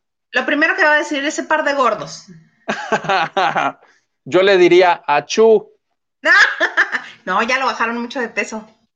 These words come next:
Speaker 2: ¿Ah, sí? Entonces
Speaker 1: Sí.
Speaker 2: no le diría achú.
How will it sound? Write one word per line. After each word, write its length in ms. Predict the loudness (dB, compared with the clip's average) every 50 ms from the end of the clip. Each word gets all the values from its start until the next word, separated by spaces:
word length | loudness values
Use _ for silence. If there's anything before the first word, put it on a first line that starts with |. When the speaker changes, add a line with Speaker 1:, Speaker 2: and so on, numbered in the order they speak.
| _ _ _ _
Speaker 2:
¿Ah, 200 | -4 -2 -2 0
sí? 440 | 2 4 4 4 4 2 0 -8 -16 _ _ _ _ _ -12
Entonces 480 | -10 -8 -4 -4 -4 -4 -4 -6 -6 -6
Speaker 1:
Sí. 40 |
Speaker 2:
no 100 | -4 -4
le 100 | -4 -2
diría 280 | -2 0 0 0 0 -2
achú. 360 | -2 -6 -12 -16 -16 -16 _